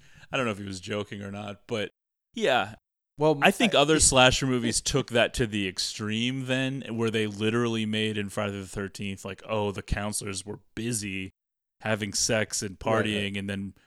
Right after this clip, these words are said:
Speaker 1: Jason drowns in the lake. And there's a million rip-offs of those movies as well.
Speaker 2: Although for something that could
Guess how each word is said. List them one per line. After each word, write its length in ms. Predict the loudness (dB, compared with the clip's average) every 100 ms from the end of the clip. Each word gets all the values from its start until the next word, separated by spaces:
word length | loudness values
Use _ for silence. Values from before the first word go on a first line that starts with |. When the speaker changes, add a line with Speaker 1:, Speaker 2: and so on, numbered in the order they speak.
| _
Speaker 1:
Jason 480 | -6 -2 0 0 -4
drowns 380 | -2 -2 -2 -4
in 80 | -6
the 100 | -6
lake. 520 | -2 0 -2 -4 -12 _ _ -8
And 380 | -6 -6 -10 -8
there's 200 | -4 -2
a 60 | 0
million 420 | 0 0 0 -2
rip-offs 500 | -4 -2 -2 -2 -4
of 100 | -6
those 240 | -4 -4
movies 380 | -6 -6 -6 -8
as 160 | -10 -2
well. 480 | 2 2 2 -4 -10 -20 _ -2
Speaker 2:
Although 160 | 0
for 120 | 0 -2
something 480 | -4 -4 -8 -8 -2
that 280 | -2 -2 _ _ -14
could 340 | -2 0 -2